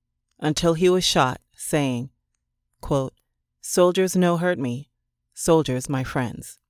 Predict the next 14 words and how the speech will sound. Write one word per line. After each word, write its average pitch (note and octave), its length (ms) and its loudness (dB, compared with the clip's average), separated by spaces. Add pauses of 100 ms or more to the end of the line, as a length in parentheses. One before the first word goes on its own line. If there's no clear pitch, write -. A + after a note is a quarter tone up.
(420)
end B2+ 200 -4
quote." - 260 -10 (1300)
Kramer's A3+ 400 4
account C3+ 420 -2 (340)
was E3 260 2
confirmed D#3 520 0
by D3+ 140 4
a D3 80 2
letter D3+ 360 0 (320)
that D3+ 140 0
Captain D3+ 500 2
Silas E3+ 500 0
S. D#3+ 300 -2
Sewell C3 480 -2